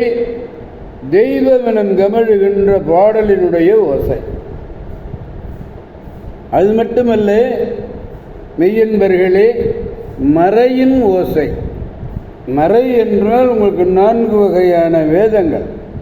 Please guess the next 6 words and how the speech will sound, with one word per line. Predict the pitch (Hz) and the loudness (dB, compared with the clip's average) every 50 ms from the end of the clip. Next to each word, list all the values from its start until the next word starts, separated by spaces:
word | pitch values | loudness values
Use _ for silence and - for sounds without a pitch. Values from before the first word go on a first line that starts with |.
| - - - - - - 147 | -16 -16 -18 -18 -10 -4 -2
அந்த | 160 156 143 135 143 165 | 0 0 0 0 2 2
வேதங்கள் | 196 226 240 247 240 240 240 226 226 220 | 2 2 2 2 2 2 2 2 4 4
எல்லாம் | 214 220 233 254 262 254 240 | 4 4 4 2 2 0 0
அங்கே | 220 208 196 190 175 170 | 0 2 0 0 0 0
முழங்கிக் | 165 180 208 220 214 202 190 - - | 0 0 0 2 2 0 0 0 -2
கொண்டிருக்கின்றன. | 143 143 135 131 127 120 - - 131 120 107 110 104 98 | -2 -2 -2 -2 -4 -6 -8 -8 -8 -8 -6 -8 -8 -8